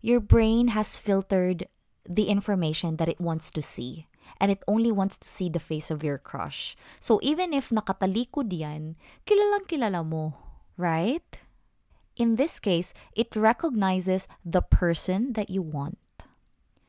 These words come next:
Now, let's say at work, um, you're, you're looking for a file in your computer,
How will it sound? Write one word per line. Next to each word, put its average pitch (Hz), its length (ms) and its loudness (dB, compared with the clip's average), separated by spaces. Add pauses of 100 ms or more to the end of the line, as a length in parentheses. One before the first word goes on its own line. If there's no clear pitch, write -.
(400)
Now, 214 120 0
let's 175 220 0
say 180 160 0
at 151 200 -6
work, - 460 -8 (680)
um, 160 680 -6 (320)
you're, 175 380 -4
you're 170 240 -2
looking 170 260 -4
for 170 220 -6
a 147 60 -8
file 160 500 -4
in 160 160 -6
your 160 140 -8
computer, 151 680 -10